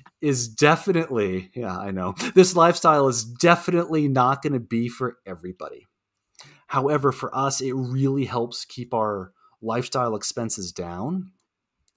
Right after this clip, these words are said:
And it's, it's not as boring as you might think. I mean, yeah, there's gonna be some city people where you just need the city stimulus, and that's fine. There's, there's certainly nothing wrong with that.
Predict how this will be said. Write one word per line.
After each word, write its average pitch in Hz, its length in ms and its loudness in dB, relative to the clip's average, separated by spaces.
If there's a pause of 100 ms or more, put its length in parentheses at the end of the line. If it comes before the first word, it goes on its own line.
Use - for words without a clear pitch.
(460)
And 127 500 0 (120)
it's, 131 240 -8 (260)
it's 135 220 -6
not 131 380 0
as 127 160 -2 (260)
boring 165 720 -6 (100)
as 120 300 -12
you 123 160 -8
might 104 340 -8 (160)
think. 180 340 -4
I 131 60 -8
mean, 135 140 0
yeah, 156 180 0
there's 131 300 2
gonna 135 180 0
be 135 80 -2
some 127 220 -2
city 120 320 -4
people 131 280 -6
where 117 120 -6
you 110 140 -8
just 107 220 -8
need 113 400 -6 (220)
the 113 80 -6
city 101 400 -6
stimulus, 104 600 -8
and 95 80 -8
that's 85 140 -10
fine. 95 280 -10
There's, 76 240 -14
there's 90 220 -12
certainly 90 420 -12
nothing 87 280 -12
wrong 87 200 -12
with 92 120 -12
that. - 180 -20